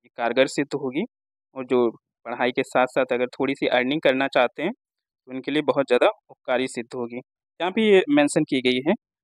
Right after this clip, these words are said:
यहाँ पे ये आप पहले ही देख लीजिएगा, ये यहाँ पे जो है इन्होंने अपनी जो है वेबसाइट को मेंशन किया है। इसी पे आप जाके ऑनलाइन आवेदन वहाँ से कर सकते हैं, जो भी प्राइस है आवेदन का वो भी देख लेंगे, ठीक है। इसी के साथ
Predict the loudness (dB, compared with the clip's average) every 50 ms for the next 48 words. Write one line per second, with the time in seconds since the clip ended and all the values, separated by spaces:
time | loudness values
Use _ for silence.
0 | _ _ _ -10 -10 -10 -8 -8 -10 -8 -8 -10 -12 -12 _ _ _ _ _ _
1 | _ _ _ _ _ _ _ _ _ _ _ _ _ _ _ -20 -20 -20 _ _
2 | _ -20 -20 -20 _ _ _ -20 -20 -20 -20 -20 -18 -16 -16 -16 -16 -16 -18 -12
3 | -12 -10 -8 -8 -10 -10 _ _ _ _ -6 -4 -4 -2 -2 -2 2 2 2 2
4 | 2 2 0 0 -2 _ _ _ _ _ _ _ -2 2 4 4 4 4 2 0
5 | -2 -2 -2 -2 0 2 2 0 0 0 0 0 0 0 -2 _ -8 -8 -6 -8
6 | -8 -8 -12 -12 -8 -4 -2 -2 -2 -2 -6 -12 -14 -4 -2 -2 0 2 4 4
7 | 4 4 2 0 0 0 0 0 0 0 0 0 0 0 -2 0 0 0 0 0
8 | 0 -2 -2 -2 -2 -4 -4 -6 -10 -8 -2 -2 -2 -2 -2 -6 -8 _ _ -4
9 | -4 0 0 0 0 -2 -4 -2 -2 -2 -2 -2 -4 -2 -2 -2 -2 -2 _ _
10 | _ _ _ _ _ _ _ _ _ -2 -2 0 0 2 0 2 4 4 4 4
11 | 2 0 -2 -2 0 0 0 0 0 0 0 0 2 2 0 0 -2 _ _ _
12 | _ _ _ -10 -4 -4 -4 -4 -4 _ _ _ _ _ _ _ _ _ _ _
13 | _ _ _ _ _ _ _ _ _ _ _ _ _ _ _ _ _ -6 -6 -4
14 | 0 2 2 2